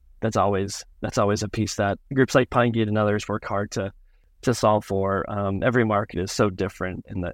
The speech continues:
in the, in the U S, not just from a regional perspective, but even down to the state level. Um, and so it is, it is blocking and tackling across the board. Um, you're working at the regional, state,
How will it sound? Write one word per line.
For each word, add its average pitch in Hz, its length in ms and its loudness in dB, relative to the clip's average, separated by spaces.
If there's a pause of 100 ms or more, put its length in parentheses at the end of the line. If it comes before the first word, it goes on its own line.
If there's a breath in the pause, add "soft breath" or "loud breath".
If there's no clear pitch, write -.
in 92 160 -2
the, 87 260 -2
in 107 80 -2
the 98 100 0
U 92 240 2
S, 92 200 -4
not 110 200 4
just - 240 -2
from 98 100 -4
a 98 80 0
regional 127 400 2
perspective, 104 580 -4
but 123 100 2
even 127 160 4
down 104 160 2
to 92 60 -4
the - 100 -16
state - 420 -2
level. - 380 -20 (220)
Um, 92 400 2
and 107 160 -2
so 92 400 0
it 101 140 0
is, 92 400 -6 (160)
it 110 100 0
is 101 120 0
blocking 107 380 4
and 101 100 0
tackling 92 420 -2
across 101 420 0
the 98 100 -6
board. 95 480 -2 (360)
Um, 104 200 0
you're 104 80 4
working 92 320 0
at 82 100 -2
the 87 80 -4
regional, 127 500 2
state, 113 500 -2